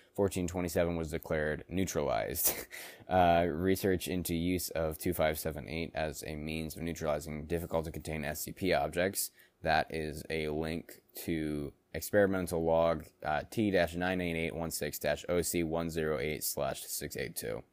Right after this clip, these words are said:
or S C P objects of political origin, which is a link to S C P sixteen seventy-nine, is pending O five approval. Do you wanna alternate on these incidents? Or I guess this is, there's just one more, so do you wanna do this one?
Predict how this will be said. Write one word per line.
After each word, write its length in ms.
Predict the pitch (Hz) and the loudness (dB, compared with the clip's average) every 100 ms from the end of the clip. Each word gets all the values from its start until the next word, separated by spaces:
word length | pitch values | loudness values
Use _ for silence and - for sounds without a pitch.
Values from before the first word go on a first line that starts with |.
| _ - - - | _ -20 -20 2
or 240 | - 120 | 10 10
S 160 | 101 98 | 10 6
C 80 | 92 | 2
P 180 | 98 87 | 4 6
objects 460 | 85 87 78 - | 6 4 2 0
of 80 | 80 | -2
political 400 | 90 80 80 71 | 0 0 0 4
origin, 580 | 95 104 90 87 104 117 _ - - - | 8 8 8 4 -2 -4 _ -20 -20 -8
which 320 | 80 80 - | -4 -4 -4
is 480 | 80 80 78 76 76 | -4 -2 -2 -4 -6
a 80 | 76 | -4
link 240 | 78 80 - | -4 -6 -4
to 240 | 82 76 | -4 -2
S 140 | 82 - | -2 -4
C 80 | |
P 220 | 82 85 80 | -4 -2 -4
sixteen 420 | - - 82 80 | -4 -6 -6 -4
seventy-nine, 680 | 80 73 71 85 80 85 95 - - - - | -4 -6 -6 -4 -2 -4 -6 -14 -20 -20 -6
is 220 | 95 90 | -2 -2
pending 320 | 101 87 82 | 0 0 0
O 100 | 80 | -2
five 340 | 78 73 69 - | 0 0 0 -4
approval. 480 | 71 71 64 55 65 - _ _ _ _ _ _ _ _ _ _ _ _ _ _ - _ | -10 -8 -8 -8 -10 -16 _ _ _ _ _ _ _ _ _ _ _ _ _ _ -20 _
Do 60 | 95 | -2
you 60 | |
wanna 180 | 85 80 | -2 -2
alternate 420 | 73 76 80 80 | -2 -2 -2 -4
on 140 | 78 78 | -2 -4
these 160 | 78 | -4
incidents? 560 | 78 76 82 80 - - _ | -4 -4 -4 -6 -8 -14 _
Or 100 | 90 | 2
I 80 | 87 | 4
guess 200 | 85 82 | 4 2
this 160 | 80 76 | -2 -6
is, 100 | 76 | -4
there's 200 | 82 78 | -2 -2
just 200 | 71 71 | -4 -10
one 140 | 65 67 | -8 -8
more, 280 | 62 62 85 | -8 -10 -10
so 160 | - | -8
do 80 | 71 | -6
you 100 | 76 | -6
wanna 140 | 76 | -6
do 120 | 73 73 | -6 -6
this 180 | 76 | -6
one? 160 | 76 | -8